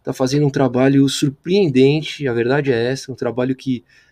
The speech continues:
surpreende a nós, torcedores, porque duvido que alguém imaginava um começo de trabalho tão bom.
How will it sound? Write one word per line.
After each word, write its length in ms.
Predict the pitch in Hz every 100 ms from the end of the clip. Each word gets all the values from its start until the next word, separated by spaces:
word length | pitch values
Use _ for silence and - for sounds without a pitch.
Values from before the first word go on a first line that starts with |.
| _ _ -
surpreende 640 | - 139 - 139 147 139
a 80 | 127
nós, 520 | 120 123 151 151 -
torcedores, 680 | - 131 117 113 123 151 151
porque 240 | - 131
duvido 400 | 120 147 131 160
que 80 | 160
alguém 200 | 151 135
imaginava 520 | 135 123 120 120 117
um 120 | 120 117
começo 340 | 123 123 131
de 80 | -
trabalho 320 | 117 117 113
tão 180 | 151 143
bom. 300 | 120 131